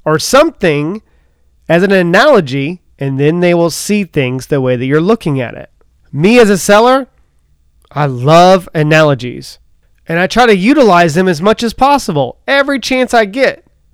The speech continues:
because it takes the pressure off the other person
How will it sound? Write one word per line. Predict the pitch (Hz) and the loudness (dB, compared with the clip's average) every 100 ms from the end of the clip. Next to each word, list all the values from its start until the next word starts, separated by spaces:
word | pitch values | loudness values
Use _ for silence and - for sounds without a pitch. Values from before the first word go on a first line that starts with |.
| - | -12
because | 151 196 180 | -8 -6 -6
it | - | -8
takes | - 226 - | -6 -8 -6
the | 196 | -8
pressure | - - 220 - 190 - _ | -8 -4 -2 -2 -6 -8 _
off | 208 220 151 170 - - _ _ _ | 0 2 2 0 -4 -16 _ _ _
the | - - | -6 0
other | 220 240 | 2 2
person | - 185 160 165 180 | 0 0 0 -2 -4